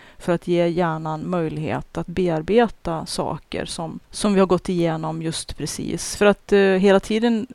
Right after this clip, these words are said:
handlar det ju om att hjärnan måste ju hantera allt material och strukturera det. Om det inte ges tid för det så tror jag att det mesta bara flyger ut genom öronen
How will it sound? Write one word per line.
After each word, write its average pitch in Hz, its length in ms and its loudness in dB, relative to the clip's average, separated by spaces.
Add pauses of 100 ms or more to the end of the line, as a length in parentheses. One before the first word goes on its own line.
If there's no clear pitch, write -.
(140)
handlar 185 320 0
det 196 60 4
ju 226 80 0
om 196 140 0
att 165 160 -4
hjärnan 165 300 -2
måste 190 280 -6
ju 175 40 -2
hantera 185 500 -2
allt - 600 -6
material 160 720 -4 (260)
och - 200 -8
strukturera 175 720 0
det. 156 160 -6 (160)
Om - 420 -4
det 196 60 2
inte 185 200 0
ges 180 240 2
tid 220 280 -2
för - 140 -8
det 165 140 0
så 165 100 -10
tror 165 160 -6
jag 165 40 -2
att 160 60 -8
det 165 80 -8
mesta 170 300 -6
bara 165 140 -4
flyger 160 320 -6
ut 143 220 -8
genom 151 240 -6
öronen 170 520 -8